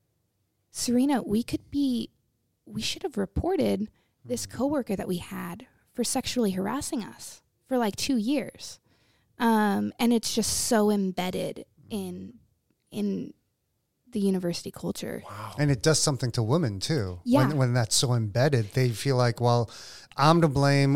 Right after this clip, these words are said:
Speaker 2: or "It's not worthy to be
Speaker 1: Yeah.
Speaker 2: reported," or "It shouldn't, it's not even,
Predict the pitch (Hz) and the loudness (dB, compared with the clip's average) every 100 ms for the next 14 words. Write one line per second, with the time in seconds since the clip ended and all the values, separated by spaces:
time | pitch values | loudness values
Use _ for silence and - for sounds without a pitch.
0 | 147 139 120 117 151 - 139 135 120 127 | 2 2 2 2 0 0 0 0 0 2
1 | 139 127 117 113 117 113 110 175 202 135 | 4 4 0 0 2 2 4 6 6 6
2 | 135 143 160 - - 185 175 156 - 185 | 6 6 4 2 0 0 -2 -2 2 2
3 | 185 175 170 165 | 2 2 2 0